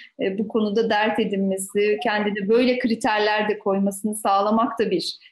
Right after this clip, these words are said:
çalışmadır örneğin. Tabii her, bu konuyu ben merak ediyorum, gelip bir şey yapmak istiyorum, e, diyene yetişme şansımız da yok. Biz,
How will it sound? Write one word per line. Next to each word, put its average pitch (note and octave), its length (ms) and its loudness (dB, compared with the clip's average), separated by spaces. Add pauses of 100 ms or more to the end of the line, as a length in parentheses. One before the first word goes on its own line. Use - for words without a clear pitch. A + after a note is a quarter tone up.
çalışmadır F3 640 -2
örneğin. F#3 600 0 (140)
Tabii D#4 540 0 (300)
her, D#4 560 0 (340)
bu A3+ 260 -2
konuyu B3 320 4
ben A#3 180 2
merak A#3+ 380 0
ediyorum, G#3+ 400 0
gelip G#3+ 300 -4
bir A3+ 40 -4
şey B3 220 0
yapmak A#3 380 2
istiyorum, A#3+ 640 0 (300)
e, G3 320 0
diyene A#3 340 4
yetişme B3+ 440 0
şansımız A3+ 640 2
da D4+ 60 4
yok. G3 420 0
Biz, A3 280 -4